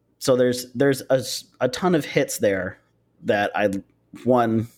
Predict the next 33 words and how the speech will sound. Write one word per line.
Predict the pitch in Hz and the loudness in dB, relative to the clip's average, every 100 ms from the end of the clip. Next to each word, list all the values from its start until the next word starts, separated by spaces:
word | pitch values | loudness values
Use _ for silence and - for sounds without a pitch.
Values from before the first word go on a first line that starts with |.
| _ _ _ | _ _ _
found, | - 147 113 87 101 - | -2 0 0 0 -2 0
but | 107 | 0
also, | 104 104 110 104 | 0 0 0 0
like, | 104 98 | 0 -2
just | 110 - | -4 -2
like | 107 | -2
to | - | -2
keep | - 120 | -6 -6
coming | - 110 98 | -2 -2 0
back | 92 95 | -2 -4
to. | 101 92 - - - - - | -6 -6 -8 -16 -20 -20 -6
Whereas | 120 117 110 107 | 0 2 2 0
with | 104 113 107 104 - _ 120 | 0 2 2 -2 -10 _ -2
D | 120 123 | 0 0
C | 127 113 | 2 0
and | 107 | 0
Marvel, | 104 104 98 95 | -2 -2 -2 -4
it's, | 104 - - - - | -2 -2 -2 -4 -4
it's | 123 123 | -4 -2
a | 113 | -2
hot | 117 110 110 | -2 -2 -2
mess | 110 87 - | -4 -4 -6
to | - | -8
keep | 92 113 98 - | -4 -2 -2 -2
going | 110 101 | -2 -2
around | 87 90 85 82 | -4 -8 -10 -10
and | 87 | -6
jumping | 90 87 | -6 -6
around. | 85 82 78 73 | -12 -10 -12 -10
Not | 90 92 | -10 -8
to | 101 | -8
mention | 95 90 | -6 -8
t-, | - | -8